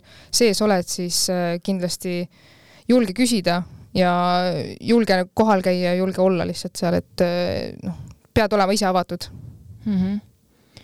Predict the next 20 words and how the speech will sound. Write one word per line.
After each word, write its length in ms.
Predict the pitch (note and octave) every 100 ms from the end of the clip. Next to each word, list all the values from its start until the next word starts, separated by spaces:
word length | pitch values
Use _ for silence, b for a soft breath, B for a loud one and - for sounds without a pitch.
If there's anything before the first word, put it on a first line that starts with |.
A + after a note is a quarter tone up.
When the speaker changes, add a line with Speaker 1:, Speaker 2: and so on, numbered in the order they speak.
| b
Speaker 2:
No 120 | G3+ G3+
meil 260 | A3 G#3+ G3
on, 140 | F3+ F3+
äh, 160 | F3+
siis 180 | F3+ F#3
sisseastumine 600 | - G#3+ - E3 - E3 E3
on 80 |
see, 100 | E3+
et 160 | E3 -
viiskümmend 380 | G#3 - D#3+ D#3+ -
punkti 440 | F3+ E3 - E3 D#3+ D#3+
eesti 360 | - C#4+ - A3
keelt, 240 | F#3+ F3 -
viiskümmend 300 | F#3+ F3 E3 -
punkti 300 | E3+ - D#3+
matemaatikat, 720 | E3 E3+ D#3+ C#3 - C3+ - - b b b b b
äh, 160 | D3+ D3
on 140 | C#3+ C#3+
siis 200 | D3 C#3
need 340 | C3+ -